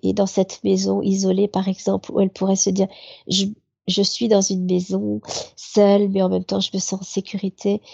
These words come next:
Et regardez comme dans cette plage, c'est, heu, tout de suite, elle a été, heu, prise et puis, heu, on a, elle a vécu cette violence, elle est, elle a vécu l'insécurité, elle a vécu le,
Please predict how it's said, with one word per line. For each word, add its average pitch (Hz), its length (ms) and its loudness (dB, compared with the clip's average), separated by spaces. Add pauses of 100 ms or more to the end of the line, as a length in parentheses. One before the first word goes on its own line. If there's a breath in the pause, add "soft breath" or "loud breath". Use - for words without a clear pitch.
(260 loud breath)
Et 196 80 4
regardez 202 540 2
comme 190 200 0
dans 185 140 0
cette 175 260 -2
plage, 196 520 -2
c'est, 185 300 -2 (420 loud breath)
heu, 185 100 4
tout 208 180 0
de 202 40 -2
suite, 208 340 0
elle 180 120 4
a 175 80 4
été, 185 540 0
heu, 180 200 2 (120)
prise 220 520 2
et 185 60 0
puis, - 400 -2
heu, 180 140 2 (480 loud breath)
on 180 240 -2 (100)
a, 175 340 2
elle 175 140 4
a 175 60 6
vécu 185 320 0
cette 196 220 0
violence, 180 520 0
elle 180 120 0
est, 170 160 2
elle 175 140 2
a 170 40 4
vécu 185 320 0
l'insécurité, 190 840 0
elle 185 100 6
a 180 60 4
vécu 185 320 -2
le, 233 120 2